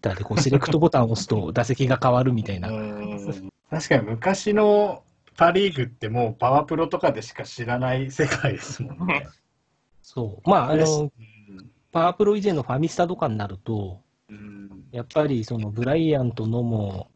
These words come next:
Speaker 1: 赤堀とかっていうのがものすごい強烈だったんですよね。
Speaker 2: あ、そ-、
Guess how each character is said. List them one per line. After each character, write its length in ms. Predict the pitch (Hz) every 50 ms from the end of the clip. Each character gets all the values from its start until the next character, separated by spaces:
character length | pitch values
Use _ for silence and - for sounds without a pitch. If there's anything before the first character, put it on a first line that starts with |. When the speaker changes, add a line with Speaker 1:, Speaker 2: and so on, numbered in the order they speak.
| _ _ _
Speaker 1:
赤 280 | - 120 - - 143 -
堀 280 | - 135 120 113 107
と 100 | 104 113
か 140 | 107 - 104
っ 40 | 98 78 - - -
て 80 | - 107
い 100 | 104 104
う 40 |
の 80 | 101 98
が 160 | - 98 95
も 160 | 98 107 113
の 80 | 127 135
す 140 | - - 143
ご 120 | 135 113
い 160 | 98 87 - -
強 220 | - 120 113 110
烈 220 | 107 110 - 120 113
だ 80 | 113
っ 60 | 107 -
た 100 | - -
ん 60 | 90
で 80 | 92 120
す 140 | 117 110 -
よ 40 | -
ね。 40 | - 101
Speaker 2:
あ、 60 | - _ _
そ-、 100 | - 175